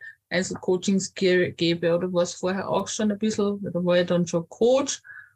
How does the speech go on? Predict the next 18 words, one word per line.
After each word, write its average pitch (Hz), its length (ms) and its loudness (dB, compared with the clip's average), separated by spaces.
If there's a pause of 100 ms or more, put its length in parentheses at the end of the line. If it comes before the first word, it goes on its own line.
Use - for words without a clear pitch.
(1080)
Ähm, 202 720 4 (320)
die 196 320 0 (280)
Einzelsitzungen 214 1120 0
und 180 540 -4
Seminare 180 1000 2
sind 202 400 0
einfach 196 300 2
dann 180 280 2
mehr 170 240 2
geworden, 247 440 -2 (340)
aber 208 180 -4
dann 220 220 2
auch, 185 360 0 (320)
ähm, 180 480 2 (180)
beim 226 160 0
Summercamp 185 800 0
dabei 175 460 -2
sein, 170 580 0